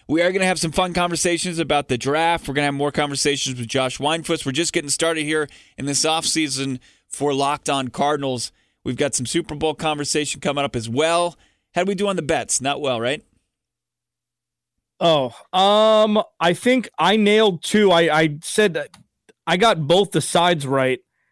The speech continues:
Speaker 2: I just, um, I said take the under in both.
Speaker 1: Okay.
Speaker 2: And those were wrong. Let's see, Bo, yeah. Uh, yeah, you,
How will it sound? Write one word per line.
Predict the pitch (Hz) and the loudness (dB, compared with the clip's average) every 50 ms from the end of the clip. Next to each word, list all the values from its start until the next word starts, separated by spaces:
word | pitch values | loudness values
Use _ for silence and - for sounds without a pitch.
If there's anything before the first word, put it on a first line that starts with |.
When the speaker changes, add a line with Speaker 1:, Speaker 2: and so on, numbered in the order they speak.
| _ _ _ _ _ _ _ _ | _ _ _ _ _ _ _ _
Speaker 2:
I | 156 151 151 | 0 0 0
just, | 139 135 160 156 147 - - - | 2 2 2 2 2 0 -2 0
um, | 147 139 135 131 123 123 120 123 120 113 113 - _ _ _ _ _ _ _ _ _ _ _ _ _ _ _ _ _ _ _ _ _ _ _ _ | 2 2 4 2 2 -2 -4 -6 -10 -12 -14 -16 _ _ _ _ _ _ _ _ _ _ _ _ _ _ _ _ _ _ _ _ _ _ _ _
I | 147 151 | -2 2
said | 147 202 190 | 2 2 4
take | - 202 190 151 | 4 2 4 4
the | 175 143 | 2 4
under | 151 170 180 170 165 156 | 4 4 6 6 4 4
in | 143 139 135 | 2 2 0
both. | 139 151 147 135 127 - - - - _ _ | 2 2 2 2 2 0 -4 -10 -16 _ _
Speaker 1:
Okay. | - 127 127 123 120 120 - _ _ _ _ | -10 -6 -4 -4 -4 -6 -6 _ _ _ _
Speaker 2:
And | 180 151 151 151 143 | 0 2 2 2 4
those | 151 160 165 156 | 4 4 4 4
were | - 147 143 | 2 0 2
wrong. | 143 139 139 139 143 147 | 4 4 4 4 2 2
Let's | 151 143 - | 0 0 2
see, | - 156 147 | 2 2 2
Bo, | 135 135 165 160 170 175 180 175 165 | 4 4 4 6 6 6 6 6 6
yeah. | 160 170 165 156 143 139 131 - _ _ _ _ _ _ _ _ _ _ _ _ _ _ _ | 6 6 6 4 4 2 0 -4 _ _ _ _ _ _ _ _ _ _ _ _ _ _ _
Uh, | 175 170 175 175 175 | 4 4 6 6 6
yeah, | 170 180 170 156 | 6 6 6 4
you, | 151 151 175 196 208 214 226 226 226 226 220 | 4 4 4 4 4 4 4 4 4 4 2